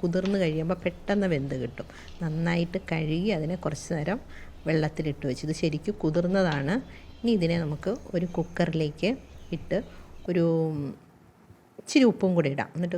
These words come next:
കുറച്ച് വെള്ളം, വെള്ളം എന്ന് പറയുമ്പോഴത്തേക്കും ഞാൻ ഒരു കപ്പിന് രണ്ട് കപ്പ് വെള്ളം ഒഴിച്ചിട്ടുണ്ട്. എന്നിട്ട് സിമ്മിലിട്ട് മൂന്ന് വിസിൽ വരെയാണ് ഞാൻ വേവിച്ചിരിക്കുന്നത്. അത് കറക്റ്റായിട്ട് വെന്ത്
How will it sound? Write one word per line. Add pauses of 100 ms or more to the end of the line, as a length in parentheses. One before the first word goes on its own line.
കുറച്ച്
വെള്ളം, (140)
വെള്ളം
എന്ന്
പറയുമ്പോഴത്തേക്കും
ഞാൻ
ഒരു
കപ്പിന് (480)
രണ്ട് (100)
കപ്പ്
വെള്ളം
ഒഴിച്ചിട്ടുണ്ട്.
എന്നിട്ട് (120)
സിമ്മിലിട്ട് (440)
മൂന്ന്
വിസിൽ (100)
വരെയാണ് (100)
ഞാൻ
വേവിച്ചിരിക്കുന്നത്. (420)
അത് (120)
കറക്റ്റായിട്ട്
വെന്ത്